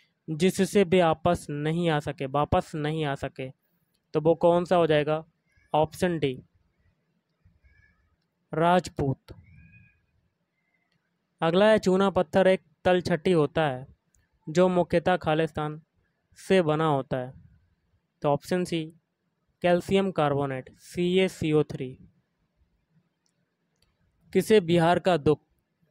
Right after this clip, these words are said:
या बिहार का शोक सारो बिहार कहा जाता है? तो ऑप्शन डी कोसी नदी को, कोसी। अगला है, एक बैटरी खालिस्तान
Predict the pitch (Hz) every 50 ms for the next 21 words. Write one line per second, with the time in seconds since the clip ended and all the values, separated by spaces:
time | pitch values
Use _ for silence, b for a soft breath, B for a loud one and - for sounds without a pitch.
0 | _ _ _ _ _ _ _ 165 175 170 165 151 160 165 165 170 170 165 - 175
1 | 165 160 - 170 165 165 - _ _ - - - - 175 175 175 185 190 190 185
2 | 156 147 156 160 156 165 165 156 - 160 160 160 156 151 143 - 160 156 143 135
3 | 135 135 _ _ _ _ _ _ _ _ _ _ _ _ _ _ _ _ _ _
4 | _ _ _ _ - 160 160 156 156 - 185 175 160 156 147 147 156 156 - -
5 | _ _ _ _ _ _ _ _ _ _ _ _ _ _ _ _ _ _ _ _
6 | _ _ _ _ _ - 180 185 185 - - 196 185 165 156 135 143 143 135 -
7 | 139 131 - - - - - _ - - _ - - 160 160 - - - 160 139
8 | 127 - _ _ _ _ _ _ _ _ _ _ _ _ _ _ _ _ _ _
9 | _ _ _ _ _ _ _ _ _ _ _ _ _ _ _ _ - - - _
10 | _ _ _ _ _ _ _ _ _ _ _ _ _ _ _ _ _ _ _ _
11 | _ _ _ _ _ - 170 165 185 202 220 233 226 220 220 180 170 165 165 160
12 | - 175 190 180 - 165 160 160 170 165 - - 156 156 160 170